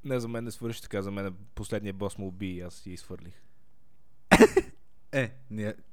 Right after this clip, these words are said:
Speaker 2: А, значи си ме излъгал миналия
Speaker 1: Не, бе,
Speaker 2: път.
Speaker 1: убих го. Убих го. Или убих я,
Speaker 2: А.
Speaker 1: не знам.
Speaker 2: А.
Speaker 1: Не, то последния бос, между другото, е голям педал. И <coughs> го-, голям, просто голяма путка е. От то-, от този тип, дето се ти бъркат в газа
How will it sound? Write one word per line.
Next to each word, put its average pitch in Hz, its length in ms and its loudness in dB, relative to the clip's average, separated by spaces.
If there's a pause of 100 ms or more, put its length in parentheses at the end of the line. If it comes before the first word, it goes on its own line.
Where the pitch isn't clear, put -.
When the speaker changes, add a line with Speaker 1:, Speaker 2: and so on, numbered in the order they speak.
(120)
Speaker 2:
А, 220 220 6
значи 220 240 2
си - 60 0
ме 202 120 2
излъгал 127 480 2
миналия 170 320 0
Speaker 1:
Не, 143 100 6
бе, 160 80 6
Speaker 2:
път. 123 100 4
Speaker 1:
убих 104 360 -2
го. - 220 -10
Убих 110 360 -2
го. - 220 -12
Или 101 200 -2
убих 107 280 0
я, 104 80 0
Speaker 2:
А. 107 40 0
Speaker 1:
не 90 100 -2
знам. 92 260 -4 (1120)
Speaker 2:
А. 98 100 2
Speaker 1:
Не, 170 80 10
то 180 80 8
последния 185 340 4
бос, 175 220 4
между 156 140 2
другото, 165 240 4
е - 20 6
голям 135 260 4
педал. 92 380 2 (560)
И 110 640 2 (200)
<coughs> - 80 -8 (1000)
го-, 147 260 6
голям, 147 340 10
просто 143 320 4
голяма 131 300 6
путка - 380 0
е. 92 80 -4 (440)
От 131 120 4
то-, 160 140 10
от 160 220 4
този 175 220 10
тип, 160 140 2
дето 165 200 4
се 160 160 4
ти - 120 -4
бъркат 139 360 4
в 135 40 -4
газа 127 340 2